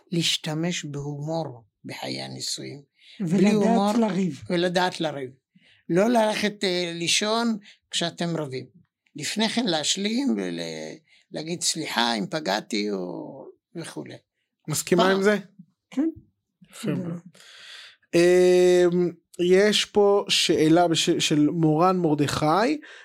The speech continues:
Speaker 3: באיזה רגע ההורים הבינו שהילד שלהם רציני לגבי עולם הבידור?
Speaker 1: רק עם ההצלחה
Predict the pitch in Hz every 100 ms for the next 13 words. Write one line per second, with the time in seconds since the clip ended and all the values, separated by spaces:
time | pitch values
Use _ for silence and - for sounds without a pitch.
0 | _ 151 233 262 214 220 226 208 170 170
1 | 208 170 151 226 269 - 170 180 214 208
2 | 208 202 175 165 160 - 165 226 254 160
3 | 156 175 220 165 160 175 156 147 147 127
4 | 131 113 113 - _ _ _ _ _ _
5 | _ _ _ _ _ - 160 175 190 -
6 | 180 175 160 156 165 143 170 156